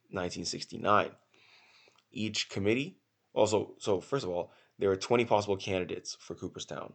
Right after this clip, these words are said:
okay? But each committee, you know, voters, there was, had sixteen members, and each member can list as many as four names on their ballot. So a candidate must receive at least twelve votes to receive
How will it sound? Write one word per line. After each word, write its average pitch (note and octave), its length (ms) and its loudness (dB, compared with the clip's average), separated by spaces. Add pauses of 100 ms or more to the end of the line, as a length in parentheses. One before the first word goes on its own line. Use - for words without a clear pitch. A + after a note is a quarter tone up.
(760)
okay? F2 260 -6 (400)
But - 180 -6
each G#2 220 -4
committee, A2 640 -2
you E2+ 80 -14
know, F2 240 -14
voters, F#2 520 2 (720)
there G2 80 -2
was, - 240 2
had A2 280 8
sixteen A2+ 360 0
members, G#2 440 0 (380)
and F2 240 -2 (240)
each A2+ 240 0
member G#2+ 320 4
can G2+ 140 -4
list G2 180 -2
as F#2+ 100 -4
many F#2+ 160 0
as F#2 120 -2
four G#2 340 2
names F#2+ 300 0
on F#2 320 -4
their E2+ 260 -6 (180)
ballot. E2+ 480 0 (360)
So F#2 200 0
a F2 40 -2
candidate A2 600 2
must F#2 400 -2 (400)
receive F#2+ 300 -6
at - 100 -2
least F#2+ 240 -6
twelve G2+ 400 2
votes F2+ 460 -2
to - 120 -8
receive F2 640 -8